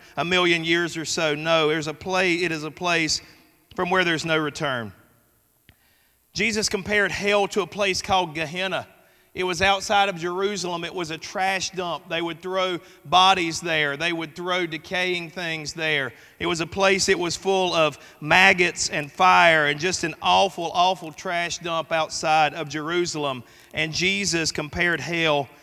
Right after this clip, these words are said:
to that place. According to Jesus,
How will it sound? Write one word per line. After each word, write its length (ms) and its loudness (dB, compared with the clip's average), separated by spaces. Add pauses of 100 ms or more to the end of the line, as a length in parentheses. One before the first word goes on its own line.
(140)
to 140 2
that 260 2
place. 680 -4 (1500)
According 480 -2
to 60 -2
Jesus, 880 -2